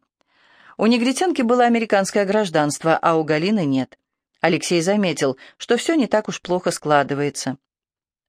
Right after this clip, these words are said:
«Пока они свою бюрократию разводить будут, можно пожить спокойно. Хорошо, что не арестовали.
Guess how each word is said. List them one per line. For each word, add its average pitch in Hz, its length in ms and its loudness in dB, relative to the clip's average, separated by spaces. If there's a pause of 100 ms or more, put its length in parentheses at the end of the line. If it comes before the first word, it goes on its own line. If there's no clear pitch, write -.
«Пока 226 320 0
они 208 220 0
свою 202 280 0
бюрократию 196 680 0
разводить 160 480 -2
будут, 143 360 -4 (240)
можно 269 360 0
пожить 170 320 -2
спокойно. 143 640 -4 (300)
Хорошо, 262 380 -2
что 269 180 -2
не 240 100 2
арестовали. 190 720 -2